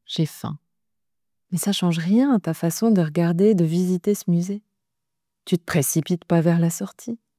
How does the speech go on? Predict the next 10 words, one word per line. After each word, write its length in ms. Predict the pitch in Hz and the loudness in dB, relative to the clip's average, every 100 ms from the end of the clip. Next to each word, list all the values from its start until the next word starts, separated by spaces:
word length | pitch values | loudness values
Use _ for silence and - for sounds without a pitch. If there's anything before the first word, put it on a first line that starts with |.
| _ | _
Non, 200 | 214 202 165 - | -6 -4 -8 -8
toi, 160 | 262 | -6
tu 160 | - 190 | -2 -4
continues 540 | - 226 202 202 202 | 2 2 4 6 6
de 60 | 185 | 4
visiter. 520 | 185 170 170 - 175 - _ _ _ _ _ _ _ _ _ | 2 2 0 -4 -10 -12 _ _ _ _ _ _ _ _ _
T'y 100 | - | -8
prêtes 420 | 202 254 254 - - _ | -4 -2 -2 -4 -16 _
aucune 340 | - 262 269 220 | -6 -2 2 4
attention. 600 | 190 190 180 - 185 | 4 0 -6 -6 -6